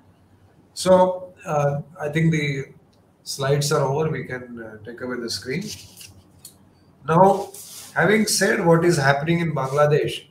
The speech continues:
<clears throat> particular to iskcon devotees, uh, I will just give some background on how, what is iskcon and what is iskcon doing and why it is being targeted like this. Apart from the overall Hindu targeting,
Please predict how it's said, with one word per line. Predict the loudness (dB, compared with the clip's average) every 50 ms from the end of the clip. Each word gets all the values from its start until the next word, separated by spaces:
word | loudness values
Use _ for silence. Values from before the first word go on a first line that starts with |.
| -6 0
<clears throat> | 2 2 2 2 0 -4 -6 -12
particular | -14 -14 -12 -12 -12 -10 -4 -4 -4 -4 -4
to | -8 -12
iskcon | -12 -10 -12 -8 -8 -8 -8 -8 -10
devotees, | -10 -8 -8 -8 -8 -10 -16 -18 -20 -20 -20 _ _ _ _ _ _ _ _ _ _ _ _ _ _ _
uh, | -10 -10 -10 -8
I | -4 -2 0
will | 0 2 0
just | 2 2 0 0 0 -4
give | -6 -6 -4
some | -4 -2 0 2
background | 2 2 2 2 0 0 2 4 4 4 6
on | 4 4 4 2 0 -2 -4 -8 -14 -20 _ _ _ _ _ _ _ -20 -20 _ _ -4
how, | 0 4 6 6 6 6 4 2 -2 -6 -10
what | -6 0 0 2 2
is | 2 2
iskcon | 0 0 0 -2 -2 0 2 2 4 4 2 2
and | -2 -2
what | -2 -2 -2 -2
is | -2 -4 -6 -6 -4
iskcon | -4 -4 -4 -4 -6 -6
doing | -4 0 2 2 2 2 -2 -6 -12 -16 -20 _ _ _ _ -20
and | -18 -18 -14
why | -8 -2 -2 -2 -2
it | -2 -4 -4
is | -4 -4 -4
being | -4 -6 -6 -6 -8 -8
targeted | -8 -8 -8 -6 -6 -6 -4 -4 -4 -4 -4
like | -6 -6 -8 -8
this. | -12 -14 -14 -14 -16 -20 _ _ _ _ _ _ _ _ _ _ _ _ _ _
Apart | -16 -10 -4 -2 0 0 0 -2 -2
from | 0 0 0 0 -2
the | -6 -6 -4 -4 -4 -6 -8 -10 -8
overall | -2 0 2 4 4 4 4 4
Hindu | 2 0 -2 0 0 0 2 2 0 0 -4 -6 -12 -16 _ _
targeting, | -12 -8 -8 -4 -2 -2 -2 -2 -4 -6 -8 -10 -16